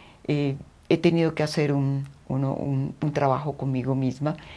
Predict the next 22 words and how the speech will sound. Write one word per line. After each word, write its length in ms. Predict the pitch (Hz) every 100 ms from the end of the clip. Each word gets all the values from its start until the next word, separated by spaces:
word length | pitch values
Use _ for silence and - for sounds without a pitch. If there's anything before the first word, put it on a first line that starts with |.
| - - -
y 100 | -
darme 320 | 160 160 175 175
cuenta 400 | 160 139 156 147
que 160 | 156
cuando 300 | 156 139 139
llegué 400 | 143 143 165 160 - - -
aquí, 380 | 139 147 156 156 - - - - -
quería, 480 | 170 170 185 196 196 - - - - -
estaba 320 | 185 202 226
enojada 640 | 208 175 - 135 - 131 - - - - - - - -
y 100 | 175
quería 320 | 185 175 185
decir, 280 | 185 202 160
"Yo 180 | 185
valgo". 480 | 160 180 180 135 127 - - - -
Si 320 | - 160 151
de 80 | 147
mi 140 | 143 143
país 300 | 147 147 185
me 100 | 220
expulsaron, 760 | 220 196 156 - 135 127 135 - - -
¿ok? 440 | 139 151 156 233